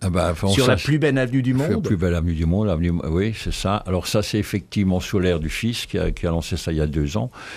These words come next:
Speaker 1: Et je peux que féliciter, je veux dire, de, de, moi, j'avais monté énormément de boutiques en Alsace, hein, j'en avais sept ou huit, hein, euh, Strasbourg, Colmar, Igwir, Kaisersberg,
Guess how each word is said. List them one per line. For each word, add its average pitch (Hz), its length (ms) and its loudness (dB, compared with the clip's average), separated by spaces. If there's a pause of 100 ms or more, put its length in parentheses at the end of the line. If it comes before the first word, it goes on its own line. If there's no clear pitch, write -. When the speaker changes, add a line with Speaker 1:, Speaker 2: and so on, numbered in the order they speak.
(220)
Speaker 1:
Et 80 240 2
je 78 340 2
peux 82 220 -4
que 78 160 -2
féliciter, 78 760 -2
je 76 120 -4
veux 76 60 -2
dire, 90 280 0
de, 76 180 -4
de, 67 60 -6 (560)
moi, 98 140 4
j'avais 104 220 2
monté 95 380 0
énormément 85 300 2
de 71 40 -6
boutiques 78 280 -4
en 73 80 2
Alsace, 76 440 -2
hein, 90 80 -2
j'en 78 200 -2
avais 69 160 -2
sept - 320 -4
ou 76 60 -2
huit, 92 300 -4
hein, 80 120 -2 (420)
euh, 76 180 2
Strasbourg, 76 520 -2
Colmar, 71 400 0
Igwir, 71 340 -4
Kaisersberg, 71 540 -4